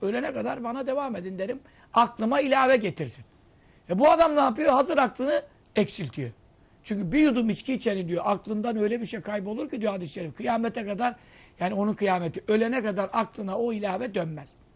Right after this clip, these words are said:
Rezilliklerden sakınacaksın yani. E sen şimdi,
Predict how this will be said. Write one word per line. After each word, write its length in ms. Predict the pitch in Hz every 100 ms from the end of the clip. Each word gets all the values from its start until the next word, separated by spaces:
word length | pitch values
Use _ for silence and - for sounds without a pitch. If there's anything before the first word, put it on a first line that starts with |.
| _ - - - 143
Rezilliklerden 680 | 143 175 160 - 147 147 180
sakınacaksın 720 | - 156 160 160 - - - _
yani. 200 | - _ _ _ _ _ _ _ _ _ _ - 165
E 40 |
sen 220 | 170 220 208
şimdi, 380 | 226 226 208